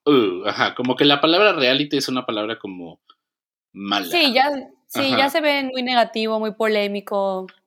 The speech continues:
Speaker 1: Entonces, pues, como que ahí entra como eso de non-scripted, pero, pues, no es como a lo mejor como una competencia,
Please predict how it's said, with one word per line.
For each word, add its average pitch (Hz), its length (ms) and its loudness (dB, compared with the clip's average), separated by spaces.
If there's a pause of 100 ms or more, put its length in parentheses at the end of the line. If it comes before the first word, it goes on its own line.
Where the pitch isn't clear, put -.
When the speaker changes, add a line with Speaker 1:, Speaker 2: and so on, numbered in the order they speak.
(180)
Speaker 1:
Entonces, 190 520 2
pues, 175 220 2
como 160 280 2
que 160 80 6
ahí 165 300 6
entra 170 320 2
como 135 260 2
eso 135 200 2
de 135 100 4
non-scripted, 131 880 2
pero, 123 240 2
pues, 120 200 0
no 135 180 4
es 143 100 2
como 170 260 0
a 143 40 6
lo 123 80 2
mejor 123 360 -2
como 127 160 -2
una 131 200 0
competencia, 107 1300 0